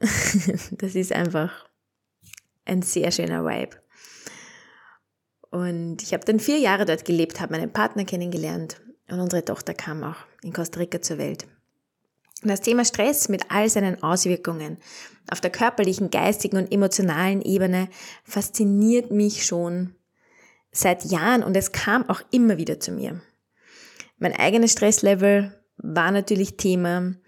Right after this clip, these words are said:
aber auch als Führungskraft, es war mir immer ein Anliegen, dass meine Mitarbeiterinnen und Mitarbeiter im Balance sind. Ich habe auch immer diesen Unterschied so stark gespürt, wenn jemand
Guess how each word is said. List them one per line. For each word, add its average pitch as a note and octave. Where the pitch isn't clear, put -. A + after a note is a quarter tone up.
aber F3+
auch G#3+
als C4+
Führungskraft, B3
es G3
war G3
mir A3+
immer D4+
ein G#3+
Anliegen, G#3+
dass F#3+
meine F#3
Mitarbeiterinnen F#3
und F3+
Mitarbeiter F3
im A#3+
Balance G#3+
sind. -
Ich -
habe G#3
auch -
immer C4
diesen A3
Unterschied C4
so G3
stark -
gespürt, -
wenn G3
jemand F#3